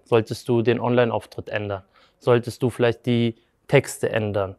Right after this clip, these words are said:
solltest du vielleicht den Call to Action ändern. Ja? Durch diese kleinen Änderungen an der Kampagne nach und nach erkennst du dann die Ausmaße der Conversion Rate. Geht sie nach oben, weißt du, okay, du hast was Gutes gemacht. Geht sie nach unten, weißt du,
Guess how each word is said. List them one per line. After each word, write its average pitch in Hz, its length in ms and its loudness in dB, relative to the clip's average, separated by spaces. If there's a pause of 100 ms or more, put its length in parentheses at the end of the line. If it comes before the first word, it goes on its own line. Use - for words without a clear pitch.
solltest 123 420 -2
du 120 60 0
vielleicht 117 400 -2
den 120 240 -2
Call 127 200 4
to 127 120 -2
Action 131 480 0
ändern. 104 480 -6
Ja? 127 200 -2 (800)
Durch 127 180 0
diese 131 280 2
kleinen 202 760 2
Änderungen 165 540 6
an 120 140 0
der 117 100 4
Kampagne 131 600 0
nach 127 340 0
und 131 160 0
nach 139 360 -2 (180)
erkennst 160 420 -2
du 151 60 0
dann 143 180 0
die 131 80 0
Ausmaße 151 720 -2 (220)
der - 80 -6
Conversion 139 500 4
Rate. 98 200 0 (340)
Geht 156 220 -4
sie 151 100 -2
nach 127 220 0
oben, 214 480 6
weißt 143 220 4
du, 143 60 0
okay, 170 200 4
du 139 100 4
hast 127 160 2
was - 280 -6 (100)
Gutes 127 300 -2
gemacht. 107 240 -6
Geht 120 160 -2
sie 123 80 -4
nach 123 160 -4
unten, 180 280 0 (120)
weißt 123 240 -6
du, 131 220 0